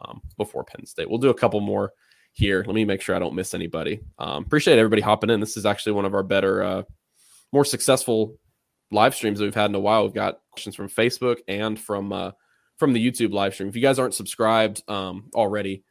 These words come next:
please do that on YouTube. We actually just hit three thousand. I think I told somebody the other day we were just under three thousand. We just hit three thousand subscribers, um, on YouTube. My goal is five thousand before the season starts, so maybe we'll be able to hit that. And so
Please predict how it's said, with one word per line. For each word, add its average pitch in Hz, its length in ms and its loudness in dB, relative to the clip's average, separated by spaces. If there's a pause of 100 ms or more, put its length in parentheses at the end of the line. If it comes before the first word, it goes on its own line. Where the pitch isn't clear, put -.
(240)
please 147 200 0
do 139 140 0
that 120 140 2
on 104 140 -4
YouTube. 110 320 -2
We 104 140 0
actually 110 320 -2
just 107 280 -8
hit 104 200 -6
three 107 160 -6
thousand. 101 200 -2
I 101 40 -4
think 135 160 -4
I 113 60 -2
told 104 200 -4
somebody 104 220 -4
the 104 80 0
other 95 100 0
day 98 160 -2
we 95 80 -4
were 95 60 -6
just 95 260 -10
under 95 220 -8
three 85 200 -12
thousand. 85 340 -8
We 95 60 -8
just 101 220 -10
hit - 140 -6
three 98 140 -8
thousand 98 340 -8
subscribers, - 580 -10 (480)
um, 95 460 -10
on 95 160 -4
YouTube. 98 260 -8
My 95 100 -4
goal 113 220 2
is 104 80 -4
five 101 280 0
thousand 92 300 -2
before 92 140 -10
the 87 60 -8
season - 320 -14
starts, - 340 -20
so 67 200 -10 (880)
maybe 101 200 -6
we'll 98 140 -6
be 98 60 -8
able 95 180 -10
to - 60 -14
hit - 160 -12
that. - 180 -8
And - 100 -12
so 90 220 -6